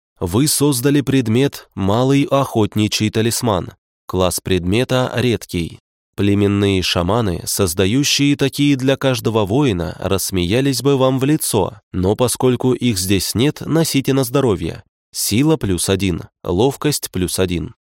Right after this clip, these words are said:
Урон по диким зверям увеличен на десять процентов. Прочность десять из десяти. Получено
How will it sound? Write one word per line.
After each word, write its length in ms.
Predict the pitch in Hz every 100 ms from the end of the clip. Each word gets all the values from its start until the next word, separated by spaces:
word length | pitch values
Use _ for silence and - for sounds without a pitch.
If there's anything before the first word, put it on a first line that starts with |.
| _
Урон 360 | 92 90 127 147
по 140 | 143
диким 320 | 143 143 143
зверям 460 | 113 110 117 135 135
увеличен 640 | 139 131 117 101 - 104
на 120 | 104 104
десять 340 | 92 - -
процентов. 680 | 98 104 104 90 85 - - _ _
Прочность 680 | 92 120 - 139 143 - -
десять 480 | - 92 123 - 135
из 140 | 139 117
десяти. 540 | 135 143 - 92 - _ _ _ _
Получено 720 | 87 87 127 - 95 78